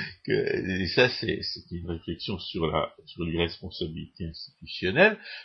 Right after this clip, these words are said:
que les économistes autrichiens peuvent avoir développé davantage,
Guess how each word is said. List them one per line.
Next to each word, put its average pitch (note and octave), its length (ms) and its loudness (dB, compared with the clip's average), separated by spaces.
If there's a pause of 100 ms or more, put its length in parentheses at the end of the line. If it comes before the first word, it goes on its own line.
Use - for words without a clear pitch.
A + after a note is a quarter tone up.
(220)
que G#2 500 6
les D#2+ 240 -6
économistes E2 560 -6
autrichiens F2 460 -6
peuvent E2+ 420 -2
avoir E2 480 -4
développé D#2+ 520 -6
davantage, G2+ 680 2